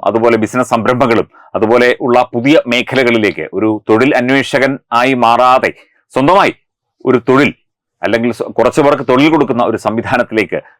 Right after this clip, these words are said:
നമ്മുടെ യുവജനത മാറി വരുന്നുണ്ട്. അപ്പം അതിന് തീർച്ചയായിട്ടും എല്ലാവിധ പിന്തുണയും കൊടുക്കുന്നതും അത്, ഏഹ്, നമ്മുടെ രാജ്യത്തിന്റെ മുതൽക്കൂട്ടാക്കി മാറ്റാനുമുള്ള ആ പരിശ്രമത്തിന്റെ ഭാഗമായിട്ടാണ് ഇത്തരം നടപടികളൊക്കെ തന്നെ.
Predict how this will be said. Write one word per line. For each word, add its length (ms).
നമ്മുടെ 360
യുവജനത 600
മാറി 280
വരുന്നുണ്ട്. 380
അപ്പം 260
അതിന് 240
തീർച്ചയായിട്ടും 580
എല്ലാവിധ 380
പിന്തുണയും 460
കൊടുക്കുന്നതും 680
അത്, 300
ഏഹ്, 240
നമ്മുടെ 260
രാജ്യത്തിന്റെ 440
മുതൽക്കൂട്ടാക്കി 680
മാറ്റാനുമുള്ള 680
ആ 120
പരിശ്രമത്തിന്റെ 580
ഭാഗമായിട്ടാണ് 720
ഇത്തരം 280
നടപടികളൊക്കെ 720
തന്നെ. 180